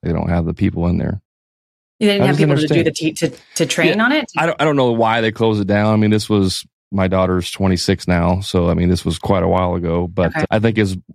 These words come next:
Speaker 1: that period of time where people just weren't interested in, you know, what the shop class and all that stuff. So
Speaker 2: Hmm.
Speaker 1: I still remember taking home economics, you know, learning how
Speaker 2: Oh,
Speaker 1: to
Speaker 2: yeah.
Speaker 1: sew,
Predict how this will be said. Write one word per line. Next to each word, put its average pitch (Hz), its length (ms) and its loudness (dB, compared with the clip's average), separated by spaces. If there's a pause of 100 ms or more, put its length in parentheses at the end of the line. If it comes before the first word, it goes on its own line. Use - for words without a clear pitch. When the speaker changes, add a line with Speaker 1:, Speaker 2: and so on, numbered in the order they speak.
(140)
Speaker 1:
that 110 220 0
period 113 360 2
of 98 60 0
time 104 380 0
where 98 100 0
people 98 320 0
just 92 260 -2
weren't 98 280 -2
interested 90 580 2
in, 85 400 0
you 87 140 0
know, 76 140 0
what 85 280 -2
the 82 160 -6
shop 85 320 -2
class 85 380 -2
and 69 80 -6
all 80 160 -4
that 80 120 -6
stuff. - 340 -14
So 80 260 -10 (320)
Speaker 2:
Hmm. 180 200 -4
Speaker 1:
I 165 80 0
still 165 200 0
remember 120 240 2
taking 117 280 0
home 117 200 2
economics, 117 800 -2
you 101 80 -2
know, 101 120 2
learning 107 280 2
how 113 180 2
Speaker 2:
Oh, - 40 2
Speaker 1:
to 233 60 0
Speaker 2:
yeah. 277 60 2
Speaker 1:
sew, 92 400 0